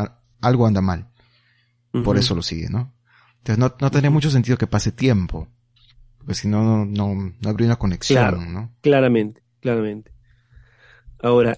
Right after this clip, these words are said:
Speaker 2: este, todo este momento, toda esa secuencia de, de la batalla, de Yaddle escondida detrás de una nave como Luke en episodio seis, ¿verdad?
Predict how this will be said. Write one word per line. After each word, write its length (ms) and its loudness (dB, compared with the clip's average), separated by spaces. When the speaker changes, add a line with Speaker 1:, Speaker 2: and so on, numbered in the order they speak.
Speaker 2:
este, 680 -2
todo 240 2
este 200 -4
momento, 760 -2
toda 140 -4
esa 120 -10
secuencia 640 -2
de, 280 -6
de 180 -2
la 100 0
batalla, 760 -2
de 180 -8
Yaddle 300 -4
escondida 520 -4
detrás 180 -4
de 80 -4
una 80 -2
nave 240 -4
como 240 -6
Luke 300 2
en 40 -2
episodio 340 -6
seis, 480 -4
¿verdad? 280 -4